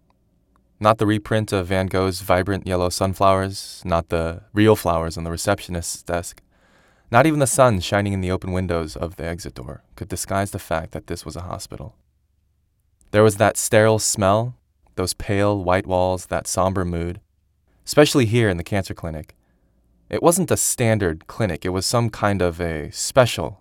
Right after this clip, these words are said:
clinic. You had to have a referral. Normally, they wouldn't even take breast cancer patients, but Sam had used one of his clients to pull some strings. He glanced nervously at his watch.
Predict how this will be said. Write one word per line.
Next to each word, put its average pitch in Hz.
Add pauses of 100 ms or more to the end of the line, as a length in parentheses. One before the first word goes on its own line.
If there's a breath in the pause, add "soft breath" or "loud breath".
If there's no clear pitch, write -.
clinic. - (840)
You 135
had 160
to 143
have 127
a -
referral. 98 (640)
Normally, 131
they 110
wouldn't 117
even 104
take 117
breast 90
cancer 87
patients, 82
but - (220)
Sam 123
had 104
used 98
one 98
of 90
his 90
clients 98
to 95
pull 90
some 85
strings. 87 (640)
He 123
glanced 135
nervously 120
at 92
his 90
watch. -